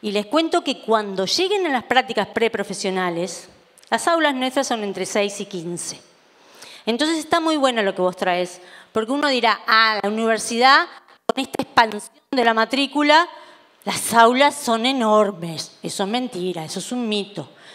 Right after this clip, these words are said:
La universidad lo que tiene, muchachos, es aulas diversas, aulas distintas, aulas donde el docente, los estudiantes,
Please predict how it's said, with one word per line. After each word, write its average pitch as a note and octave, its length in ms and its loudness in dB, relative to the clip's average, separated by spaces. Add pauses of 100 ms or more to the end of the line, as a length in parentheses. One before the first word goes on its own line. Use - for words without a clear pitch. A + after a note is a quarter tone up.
(280)
La A3+ 140 6
universidad B3 460 2
lo D4+ 140 2
que C4+ 100 0
tiene, C4 280 0
muchachos, B3 560 -2 (280)
es - 200 -2
aulas A3 320 4
diversas, G#3+ 880 -4
aulas A#3+ 360 4
distintas, G#3+ 880 -4 (560)
aulas C#4+ 380 8
donde B3 240 0
el A3 80 -2
docente, A3 640 4
los F#3+ 160 -2
estudiantes, A3 1040 0